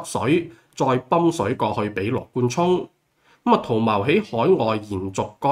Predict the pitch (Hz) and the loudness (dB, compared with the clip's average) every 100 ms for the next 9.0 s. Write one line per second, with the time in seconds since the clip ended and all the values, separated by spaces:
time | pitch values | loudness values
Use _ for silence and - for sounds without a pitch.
0 | 143 127 104 120 120 104 127 131 123 101 | 0 -2 -6 -6 -4 -4 -2 -4 -4 -2
1 | 139 202 - - - - 110 110 101 - | -2 -2 -10 -20 -20 -4 -2 -2 -6 -10
2 | - 98 90 - 104 104 - 95 92 101 | -8 -8 -6 -4 -4 -4 -8 -10 -6 -6
3 | 98 110 - 123 92 123 127 101 95 107 | -2 -4 -2 -2 0 -2 -2 -4 -4 -4
4 | 107 - - 107 - 101 98 113 110 110 | -4 -8 -10 -10 -6 -8 -2 -2 0 -4
5 | - _ _ _ _ _ - 269 196 156 | -12 _ _ _ _ _ -2 0 2 2
6 | 196 202 196 185 185 190 180 135 139 135 | 4 4 4 2 2 2 2 2 0 2
7 | 120 123 135 139 - - - 107 98 98 | 2 2 2 0 -2 -16 -8 -4 -4 -8
8 | _ - 107 131 123 107 98 98 104 101 | _ -2 0 2 2 0 -2 -6 -4 -8